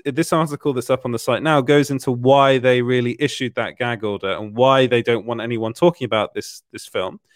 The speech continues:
And that's actually because that Warner Brothers is incredibly cash poor.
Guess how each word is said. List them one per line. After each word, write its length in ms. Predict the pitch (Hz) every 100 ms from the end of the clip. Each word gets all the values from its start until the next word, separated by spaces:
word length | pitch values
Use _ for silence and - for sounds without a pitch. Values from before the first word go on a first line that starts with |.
| _ _ _ _
And 140 | 120 139
that's 200 | 190 170
actually 260 | 156 -
because 640 | 120 113 - 92 104 - -
that 180 | 120 - -
Warner 280 | 127 156 139
Brothers 320 | 123 131 -
is 140 | 117
incredibly 440 | 127 123 117 117 123
cash 380 | - 110 - -
poor. 360 | - 170 113